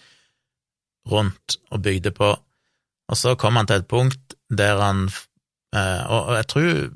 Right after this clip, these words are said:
en litt forskjellig historie her, jeg har forskjellige plasser jeg leser, men jeg tror dette ble gjort tidligere på dagen med flere folk der, men så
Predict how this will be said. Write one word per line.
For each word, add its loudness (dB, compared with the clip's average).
en -4
litt 0
forskjellig 2
historie 2
her, 2
jeg -2
har -4
forskjellige -4
plasser 0
jeg 0
leser, 2
men 0
jeg -10
tror 2
dette -2
ble 2
gjort -4
tidligere 0
på -4
dagen 2
med 0
flere 2
folk -2
der, 2
men 2
så 2